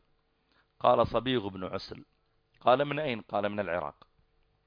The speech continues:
قال: "جئت إلى هنا ماذا تريد؟" قال: "جئت عندي مسائل". قال: "هل ذهبت إلى العلماء؟ لما عندك مسائل تذهب لل-، للشارع؟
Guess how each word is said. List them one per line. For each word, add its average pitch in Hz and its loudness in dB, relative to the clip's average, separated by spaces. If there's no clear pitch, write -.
قال: 131 2
"جئت 151 -6
إلى 143 0
هنا 135 0
ماذا 127 8
تريد؟" 95 -2
قال: 131 2
"جئت 127 -6
عندي 113 -4
مسائل". 92 -2
قال: 139 4
"هل 143 0
ذهبت 123 -4
إلى 98 -2
العلماء؟ 101 -2
لما 104 -4
عندك 131 -4
مسائل 110 2
تذهب 113 0
لل-، 113 -2
للشارع؟ 135 2